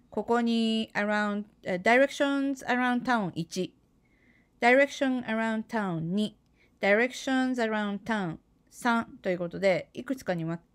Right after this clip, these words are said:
かれて、こういった感じで、例えば、across from、behind、between、in front of、near、next to、oppositeとかっていう、え、単語を、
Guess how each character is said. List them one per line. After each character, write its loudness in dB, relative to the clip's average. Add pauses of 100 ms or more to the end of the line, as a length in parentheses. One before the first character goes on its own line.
(120)
か -2
れ -4 (160)
て、 4 (440)
こ 4
う 8
い -6
っ -6
た -2
感 -2
じ -4
で、 0 (220)
例 4
え 4
ば、 2 (400)
across 0
from、 2 (200)
behind、 0 (160)
between、 0 (100)
in 0
front -2
of、 -2
near、 2 (120)
next -4
to、 0 (120)
opposite -2
と -10
か -4
っ -12
て -2
い 2
う、 0 (340)
え、 -2
単 0
語 6
を、 -2